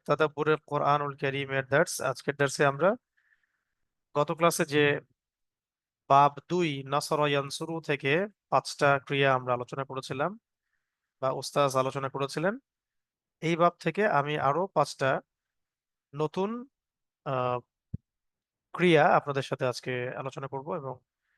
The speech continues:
দাগিয়ে দিব যাতে করে আপনারা প্র্যাকটিস করতে পারেন।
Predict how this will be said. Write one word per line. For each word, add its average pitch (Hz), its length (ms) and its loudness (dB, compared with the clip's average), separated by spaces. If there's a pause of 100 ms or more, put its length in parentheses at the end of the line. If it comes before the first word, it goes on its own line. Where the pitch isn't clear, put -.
(600)
দাগিয়ে 143 320 0
দিব 147 280 -6
যাতে 143 240 -2
করে 127 220 -4
আপনারা 123 300 -4
প্র্যাকটিস 143 360 -6
করতে 147 220 -8
পারেন। 165 280 -2